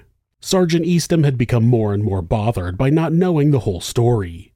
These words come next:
For the past two years, this case had become the sergeant's life. He was skeptical of David's claims that his motive for the killings had simply been having total possession of his victims,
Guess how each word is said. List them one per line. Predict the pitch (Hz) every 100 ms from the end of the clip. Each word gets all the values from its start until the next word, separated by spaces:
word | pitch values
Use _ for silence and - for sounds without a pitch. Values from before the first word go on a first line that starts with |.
| _
For | -
the | 180
past | 180 185 180 -
two | - 151
years, | 131 139 131 85 90 110
this | 135 -
case | - 131 -
had | 123
become | 123 123 127
the | 120
sergeant's | - 143 139 104 87
life. | 107 117 98 87 - - _ _ _
He | 185
was | 185 180
skeptical | - 185 175 175 143 131
of | 131
David's | 117 110 101 95
claims | - 123 123 101 92 -
that | 147
his | 165
motive | 165 175 180 180
for | - 175
the | 160
killings | - 170 156 120 117
had | 123
simply | - 165 147 151
been | 135 135
having | 117 131 131 127
total | - 131 123
possession | - 123 131 147 - 110
of | 104
his | 90 85
victims, | 90 123 - 92 82 67 - -